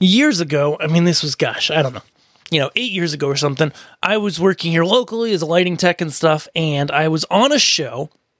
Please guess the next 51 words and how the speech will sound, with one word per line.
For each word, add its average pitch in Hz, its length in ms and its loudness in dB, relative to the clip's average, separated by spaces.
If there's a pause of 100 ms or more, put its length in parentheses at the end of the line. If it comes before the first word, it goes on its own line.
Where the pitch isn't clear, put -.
(500)
I 180 60 4
mean, 170 80 2
it - 20 4
was 151 100 2
a 147 60 0
really 208 240 4
big 160 240 -2
show 165 220 2
here 151 220 0
in 151 120 -2
town, 131 300 0
big 170 320 2
corporate 139 340 -4
show. 139 260 2 (260)
Looked, - 360 0
looked 254 220 0
nice. - 320 -4 (360)
Um, 165 420 0 (500)
and 202 560 0 (140)
somebody, 240 680 0 (160)
we 240 140 4
were 262 60 2
just 233 200 2
standing 240 280 0
around, 208 420 2
you 180 80 0
know, 185 80 2
we 180 220 0
kinda 180 280 0
finished, 190 540 -2
we 170 140 4
were, 170 120 0
I 160 60 0
think 196 220 -2
we 208 100 4
were 175 40 4
about 175 280 0
ready 180 180 2
to 147 120 0
tear 151 240 0
down, 131 260 0
actually. 127 300 -2
So 127 160 -2
we'd 123 120 -4
set 214 160 0
it 202 80 -2
up, 196 140 2
the 160 80 -6
show 196 200 2
had 175 100 2
happened, 151 340 0